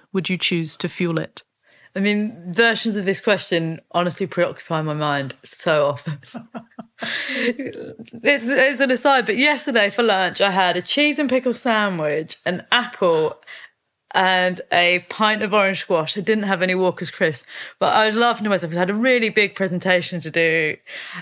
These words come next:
Speaker 2: And I think it's no surprise that, um, I, like, resorted to this, like, very lunchboxy safe place. But my, um, yeah, my longest day, my,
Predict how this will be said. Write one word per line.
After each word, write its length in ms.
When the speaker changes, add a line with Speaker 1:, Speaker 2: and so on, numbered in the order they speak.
Speaker 2:
And 120
I 60
think 180
it's 120
no 160
surprise 760
that, 300
um, 540
I, 140
like, 260
resorted 520
to 80
this, 240
like, 300
very 440
lunchboxy 840
safe 300
place. 400
But 280
my, 440
um, 540
yeah, 220
my 160
longest 380
day, 160
my, 260